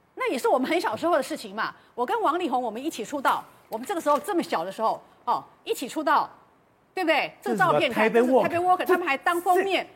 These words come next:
Speaker 2: 这，这个杂志多久了？
Speaker 1: 对，两个人多青涩的样子哈。这个时候还有断断续续，后来很多的机会他们会碰在一起，或者说，呃，他们上节目，有时候节目效果嘛，他问他说，呃，小 S 问他说：“那你力宏跟杰伦让你选，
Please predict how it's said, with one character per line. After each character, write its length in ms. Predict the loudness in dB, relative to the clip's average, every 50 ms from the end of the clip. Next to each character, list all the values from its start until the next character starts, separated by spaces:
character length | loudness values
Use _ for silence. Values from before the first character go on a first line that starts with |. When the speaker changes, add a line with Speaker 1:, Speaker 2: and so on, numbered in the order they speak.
| -18 -6 0
Speaker 2:
这， 100 | 0 2
这 20 |
个 60 | 2
杂 240 | 4 4 4 2 4
志 100 | 4 2
多 280 | 2 4 4 4 4 4
久 260 | 6 6 6 6 6
了？ 240 | 6 6 6 6 6
Speaker 1:
对， 80 | 2
两 160 | 0 -2 -2 0
个 60 | 0
人 120 | 0 0 0
多 120 | 0 0
青 360 | 0 -2 -4 -8 -6 -6 -6 -2
涩 180 | 2 2 2
的 80 | 2 2
样 260 | 2 0 0 0 -2
子 80 | -8 -10
哈。 240 | -8 -4 -4 -4 -4 -6 -14 _ _ _ _ _ _ _ _ _ _ _ _ 2
这 160 | 2 2 2
个 80 | 2
时 120 | 0 0 0
候 240 | 2 2 2 0 -2
还 160 | -4 -2 0 2
有 160 | 2 2 0 -4 -8 -2
断 160 | 0 2 2
断 120 | 2 2 0
续 120 | -2 -4
续， 120 | -4 -4
后 160 | -4 -2 0 0
来 120 | 0 0
很 160 | -2 -4 -8
多 100 | -6 -6
的 80 | -6 -6
机 180 | -10 -12 -8
会 80 | -8 -8
他 120 | -6 -8
们 120 | -8 -6 -6
会 60 | -6
碰 160 | -6 -6 -8
在 100 | -8 -6 -8
一 100 | -8 -10
起， 180 | -14 -14 -12
或 100 | -10 -8
者 60 | -8
说， 160 | -6 -6 -8 -8 -10 -12 -10
呃， 100 | -10 -8
他 100 | -8 -8
们 80 | -6
上 180 | -6 -4 -6 -6
节 160 | -8 -8 -6
目， 100 | -6 -6
有 80 | -4 -4
时 60 | -6
候 40 | -6
节 140 | -6 -4 -4
目 100 | -2 -2
效 220 | 0 0 0 0
果 180 | 0 -2 -2 -2
嘛， 240 | -2 -2 -4 -4 -6 -10 -20 _ -6
他 80 | -4 -2
问 140 | -2 0 0
他 120 | 2 2
说， 200 | 4 4 4 2 2 -4 -20 -20 _ -10
呃， 160 | -6 -6 -6 -4
小 120 | -2 0
S 180 | 0 0 -2 -2
问 120 | -6 -4
他 120 | -4 -4 -4
说 120 | -4 -2 -2 -2
：“那 80 | -2
你 240 | -2 -4 -6 -10 -14 _ _ _ -10
力 220 | -6 -4 -2 -2 -2
宏 220 | -2 -4 -2 -2
跟 160 | -2 -2 -2
杰 140 | -2 -2 -2
伦 160 | -2 -2 -2
让 180 | -2 -4 -4 -4
你 100 | -6 -10
选， 300 | -10 -8 -8 -8 -8